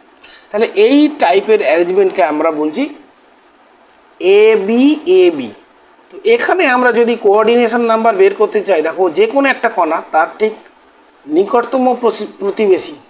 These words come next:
touching the sphere, যেটা স্পর্শ করে আছে কত? ছয়। তাহলে দ্বিমাত্রিক এইরকম হেক্সাগোনাল, হেক্সাগোনাল ঘন সন্নিবেশে আমরা কণার সংখ্যা বা সর্বাঙ্গ সংখ্যা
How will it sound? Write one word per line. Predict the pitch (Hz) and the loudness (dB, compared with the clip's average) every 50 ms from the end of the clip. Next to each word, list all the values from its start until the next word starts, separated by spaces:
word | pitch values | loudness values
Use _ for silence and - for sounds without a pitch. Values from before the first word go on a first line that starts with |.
| _ _ _ _ _ _ _ _ _ _ _ _ _ _ - | _ _ _ _ _ _ _ _ _ _ _ _ _ _ -4
touching | 202 202 202 - 247 254 247 | -4 -4 -2 -2 -2 0 0
the | 226 220 214 - - - - _ _ - - - | 2 2 0 0 -2 -8 -20 _ _ -20 -20 -18
sphere, | - - - 202 175 135 110 - - - - _ _ _ _ _ _ _ _ _ _ _ - | -12 -6 -2 0 0 0 -2 -4 -8 -14 -20 _ _ _ _ _ _ _ _ _ _ _ -12
যেটা | 175 180 196 190 | -8 -4 -4 -4
স্পর্শ | - - - 208 214 196 - - | -4 -4 -2 -2 -2 -2 -2 -4
করে | 185 147 165 165 151 | -4 -2 0 0 0
আছে | 147 151 202 196 | 0 -2 -4 -4
কত? | - 175 175 240 247 269 - - - - - - - | -4 -4 -2 -2 -2 -2 -4 -10 -20 -20 -20 -18 -16
ছয়। | - - - - - - - _ _ _ _ _ _ _ _ _ _ _ _ | -16 -14 -12 -14 -14 -16 -20 _ _ _ _ _ _ _ _ _ _ _ _
তাহলে | - 202 190 170 | -2 -2 0 0
দ্বিমাত্রিক | 151 147 180 196 202 240 262 262 262 - - 311 294 - - - - | 0 -2 -2 0 0 0 0 -2 -4 -6 -4 -4 -4 -4 -6 -8 0
এইরকম | 202 208 240 240 262 262 254 269 269 | 0 2 2 2 0 0 0 -2 0
হেক্সাগোনাল, | 226 143 143 170 180 180 175 160 226 240 247 226 254 247 202 143 127 117 - - - _ _ _ _ _ _ _ _ _ _ - | 0 0 0 0 0 -2 -2 0 0 0 2 2 0 0 0 -2 -4 -6 -10 -16 -20 _ _ _ _ _ _ _ _ _ _ -10
হেক্সাগোনাল | 156 170 185 185 254 240 226 247 247 247 247 240 | -10 -8 -2 0 0 0 0 0 0 0 0 -2
ঘন | 180 - 175 185 202 214 | -2 -2 0 0 0 -2
সন্নিবেশে | 208 - 226 233 247 262 247 254 226 - 190 190 220 285 | -2 -2 -2 -2 -2 0 0 -2 -2 0 0 0 0 -2
আমরা | - - 151 170 190 196 | -4 -8 -4 -2 -2 -2
কণার | 190 - 175 170 185 214 233 | -2 -2 -2 0 0 0 -2
সংখ্যা | 226 - 254 254 254 247 277 285 | -2 -4 -6 -6 -6 -4 -8 -6
বা | 262 233 | -6 -6
সর্বাঙ্গ | - - - 180 165 156 160 175 214 220 226 226 220 | -8 -4 -2 -2 -2 -2 -2 0 0 0 -2 -4 -6
সংখ্যা | 214 - 220 214 185 - | -4 -4 -4 -2 -4 -6